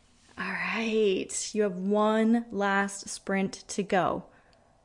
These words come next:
Last one, and you are done. Run number one.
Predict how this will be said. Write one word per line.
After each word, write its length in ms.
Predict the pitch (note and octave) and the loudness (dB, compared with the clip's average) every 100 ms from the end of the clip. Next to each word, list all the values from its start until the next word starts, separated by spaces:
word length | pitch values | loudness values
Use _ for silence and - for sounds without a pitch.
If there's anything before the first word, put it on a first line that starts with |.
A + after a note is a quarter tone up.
| _ - | _ -6
Last 300 | A3 - A3 | -6 -4 0
one, 500 | A#3 B3 F3 E3 F#3+ - | 4 4 4 -2 -6 0
and 180 | G3+ | 2
you 120 | G3+ G3+ | 4 2
are 120 | G3 | 0
done. 760 | G3 G#3 A3 F#3+ F#3+ A#3 D#4 - - | 2 4 4 4 4 4 4 0 -10
Run 500 | F#3+ G3 G3+ G3+ G3 - | -4 0 2 2 2 -2
number 300 | F#3+ F#3 F3+ | -2 -2 -2
one. 480 | E3+ D3+ C3+ F3 | -2 -4 -4 -8